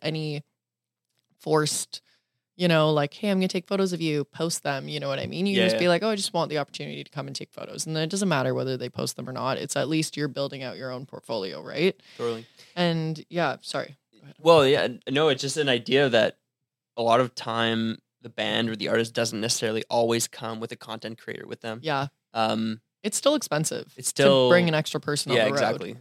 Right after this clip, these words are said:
Speaker 2: Especially if
Speaker 1: Yeah.
Speaker 2: you're flying, especially
Speaker 1: Yeah.
Speaker 2: even if in a van, that,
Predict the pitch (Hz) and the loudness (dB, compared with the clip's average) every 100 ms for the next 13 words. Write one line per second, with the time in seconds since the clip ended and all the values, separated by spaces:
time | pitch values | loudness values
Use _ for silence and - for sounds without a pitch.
0 | - 131 - 139 156 127 123 - 131 123 | -6 -2 2 4 6 4 2 0 2 4
1 | 127 127 117 - 117 - 113 113 113 110 | 6 4 0 -2 -4 -2 0 0 0 -4
2 | _ _ 156 143 131 131 117 107 110 117 | _ _ 0 2 2 2 -2 -2 -2 0
3 | 131 127 - - _ _ _ 113 - | 0 0 -4 -12 _ _ _ -4 -4